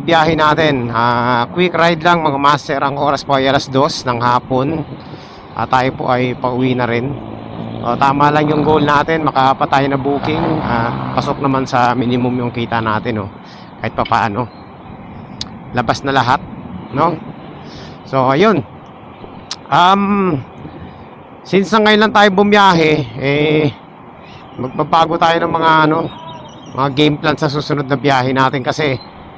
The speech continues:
napakababa ng fare ni Lalamove talaga. So,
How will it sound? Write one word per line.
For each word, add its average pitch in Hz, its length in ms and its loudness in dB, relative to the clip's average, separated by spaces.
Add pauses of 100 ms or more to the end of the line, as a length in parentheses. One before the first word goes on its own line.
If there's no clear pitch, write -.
(260)
napakababa 156 720 2
ng 156 80 0
fare 151 240 0
ni 151 160 2
Lalamove 131 400 0
talaga. 117 400 -4 (960)
So, 123 140 -6